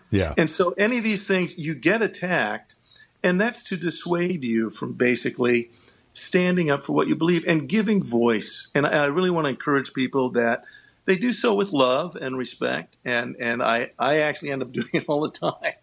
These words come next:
Speaker 2: And, and I try to smile and laugh and explain how actually, you know, what they said isn't, it doesn't make sense.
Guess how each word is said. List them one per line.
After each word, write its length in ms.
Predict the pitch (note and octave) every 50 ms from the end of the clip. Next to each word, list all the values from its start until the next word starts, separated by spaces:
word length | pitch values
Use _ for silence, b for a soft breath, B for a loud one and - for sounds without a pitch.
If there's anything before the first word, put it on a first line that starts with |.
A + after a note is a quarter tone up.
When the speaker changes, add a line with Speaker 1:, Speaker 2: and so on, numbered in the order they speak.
| B B B B B B -
Speaker 2:
And, 280 | - D#3 D3+ D3+ D#3+
and 180 | D#3+ E3 E3 E3
I 140 | D#3 D3+ D3
try 340 | - - - E3+ C#3+ C#3 C3+
to 100 | B2+ A2
smile 600 | - - - C#3 A#2+ B2+ C#3 D3+ D#3 D3+ C#3 C#3
and 200 | C3+ B2 A2 A2+
laugh 460 | A#2 A#2 A#2 B2 C#3 E3 F3 - -
and 160 | D#3+ C3+ B2+
explain 640 | B2 A#2 - - - - D#3 E3+ F#3+ G3+ F#3 D#3+ C3
how 280 | C#3 C#3 C#3 C#3 C#3
actually, 340 | C#3 C#3+ D#3 - - - D#3+
you 60 | D3+
know, 160 | D3+ D#3+ E3+ E3+
what 240 | D#3 D3 C#3+ -
they 120 | - D3 C#3+
said 340 | B2+ - - D#3 D3+ C#3+ C#3+
isn't, 240 | D#3 D#3 A3+ F#3 - _ _ _
it 100 | - C#3+
doesn't 260 | C#3+ E3+ G3 F#3+ A3 G3
make 180 | E3 D3 B2 -
sense. 720 | - - - G#3 G#3+ D#3 A2 G#2+ A2 D#3 F#3 - - -